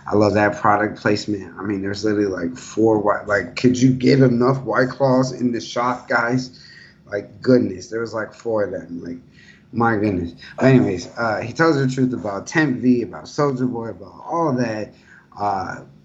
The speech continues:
she seems to handle it well, but, um, is still very stressed about,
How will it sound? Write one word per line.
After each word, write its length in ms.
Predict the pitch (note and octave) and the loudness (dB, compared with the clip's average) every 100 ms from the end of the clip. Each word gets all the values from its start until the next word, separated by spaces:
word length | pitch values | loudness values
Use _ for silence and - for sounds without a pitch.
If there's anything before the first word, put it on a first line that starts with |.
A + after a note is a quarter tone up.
| - | -16
she 720 | G2+ - B2 B2 A2 F#2+ F#2+ | -10 -4 4 6 6 -2 -10
seems 720 | E2+ - - B2+ B2+ E3 F3 | -10 -8 -2 4 4 4 -2
to 100 | - | -6
handle 500 | D#3+ D3 E3 D#3+ D3+ | -6 -2 -2 -2 -2
it 220 | D#3+ D#3 D3 | 0 0 0
well, 400 | E3+ F3 F#3+ - - - - - - - | 0 0 -4 -10 -20 -20 -20 -20 -20 2
but, 340 | B2+ C3 B2 | 6 6 4
um, 460 | - A2 A2 G#2 - | -2 -6 -6 -8 -10
is 320 | A2+ G#2+ G#2 - | -10 -10 -10 -18
still 320 | - - D3+ A#2+ | -16 -2 2 4
very 320 | B2+ C#3+ C3+ | 4 2 0
stressed 540 | C3 B2 G#2+ G2+ - | -2 -4 -4 -6 -16
about, 480 | - F#2+ G2+ G2 - | -20 -10 -8 -8 -10